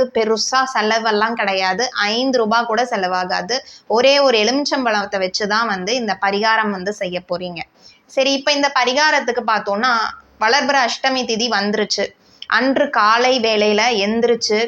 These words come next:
குளிக்கிறப்போ உங்களுடைய குளிக்கின்ற வெது வெதுப்பான நீர்ல வந்து ரெண்டு இலைகளை போடணும். துளசி இலை ரெண்டு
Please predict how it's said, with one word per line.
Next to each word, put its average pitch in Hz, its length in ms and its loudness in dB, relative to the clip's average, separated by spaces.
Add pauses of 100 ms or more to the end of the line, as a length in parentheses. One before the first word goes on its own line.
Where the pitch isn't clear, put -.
(100)
குளிக்கிறப்போ 233 640 0 (300)
உங்களுடைய 233 560 2 (100)
குளிக்கின்ற 247 540 -2 (600)
வெது 233 260 2
வெதுப்பான 233 560 2 (100)
நீர்ல 240 380 2 (120)
வந்து 185 300 -2 (240)
ரெண்டு 240 260 0 (100)
இலைகளை 202 340 0 (100)
போடணும். 180 280 -4 (280)
துளசி 254 420 2
இலை 202 220 2
ரெண்டு 190 220 -2